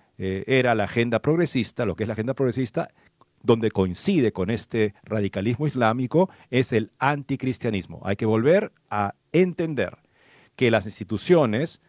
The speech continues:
de una nación como Gran Bretaña que se han forjado en la historia, se forjaron en base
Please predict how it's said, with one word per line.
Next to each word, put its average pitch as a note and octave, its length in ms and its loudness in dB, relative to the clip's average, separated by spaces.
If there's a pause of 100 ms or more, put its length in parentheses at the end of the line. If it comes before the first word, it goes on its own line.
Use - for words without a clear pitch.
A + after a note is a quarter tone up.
(140)
de F#2 160 -4
una B2+ 160 0
nación B2+ 280 -4
como G2+ 180 -4
Gran A#2+ 180 2
Bretaña B2+ 400 0
que G2 80 -4
se - 120 -4
han A#2 120 0
forjado B2 500 0
en A2+ 80 0
la B2+ 60 -4
historia, D3+ 340 2
se A#2+ 80 -10
forjaron B2+ 400 -2
en G2+ 160 -6
base E3 420 -2